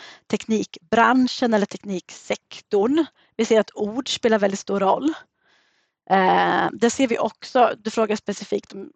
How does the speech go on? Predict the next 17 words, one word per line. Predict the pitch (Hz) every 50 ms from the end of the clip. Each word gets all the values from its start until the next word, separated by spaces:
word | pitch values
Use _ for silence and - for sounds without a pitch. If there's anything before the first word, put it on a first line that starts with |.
| - - -
om | - 196 190
tjejer. | - - - - 214 202 175 175 _ 196 214 226 262 277 - - - - _ _ _ _ -
Vi | 220
ser | 226 220
också | 202 - 214
att | 208 -
tjejer | - 233 214 202 190 202 214 233 233 226 - _ _ _ _ _ _ _ - - - _ _ _ _
beskriver | - 233 - - - 247 226 208 226 247 294
väldigt | 247 277 262 226 208 208
mycket | - 202 - -
saker | - 208 196 - 202
de | 202 196
är | 202
intresserade | 208 - 196 - 214 196 202 226 240 240 208
av | 196
som | - - 196
vi | 190 247 269 254